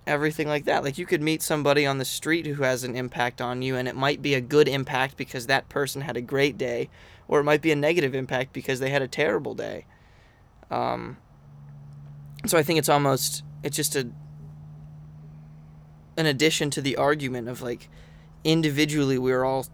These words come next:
so important and unique, and that's why it's so important to act in this way, because you are shaping an incredibly unique individual.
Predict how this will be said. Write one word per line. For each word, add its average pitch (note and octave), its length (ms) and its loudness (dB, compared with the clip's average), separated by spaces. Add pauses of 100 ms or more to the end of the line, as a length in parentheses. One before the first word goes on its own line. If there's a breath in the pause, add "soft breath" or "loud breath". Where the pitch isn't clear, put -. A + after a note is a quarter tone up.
so C#3 480 2
important C3+ 600 0
and B2+ 140 -2
unique, B2+ 640 -6 (560 loud breath)
and B2+ 420 0 (1040)
that's C#3 360 0
why C3 580 -2
it's C3+ 220 0
so C#3 200 2
important C3 440 -2
to - 100 -4
act C#3+ 320 -2
in C#3+ 60 -2
this B2 180 -4
way, B2 180 0
because B2+ 360 -4
you D3+ 180 4
are C#3+ 100 6
shaping C3+ 560 -2
an C3 80 -6
incredibly C#3 680 2
unique C3 440 -4
individual. A#2 720 -6